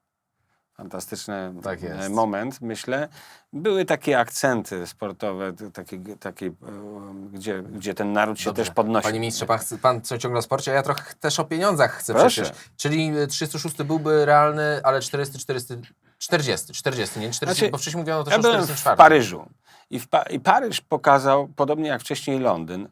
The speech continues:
Speaker 1: że można robić, e, nie chcę stygmatyzować, ale nie, e, e, w takiej, e, w, w modelu wschodnim, e,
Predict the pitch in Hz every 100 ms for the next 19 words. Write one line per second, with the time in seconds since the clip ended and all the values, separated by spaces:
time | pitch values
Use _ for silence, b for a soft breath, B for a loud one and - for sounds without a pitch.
0 | - 101 120 135 170 151 131 131 135 135
1 | - - 131 127 123 120 - - - -
2 | - 147 - 202 175 - 160 - 151 135
3 | 131 127 117 82 78 87 - 120 139 147
4 | 139 143 143 147 143 139 127 B B B
5 | _ - - 123 120 110 - - 127 135
6 | 131 - - - 135 139 120 - 135 -
7 | 117 110 139 143 147 139 - - 127 107
8 | 110 107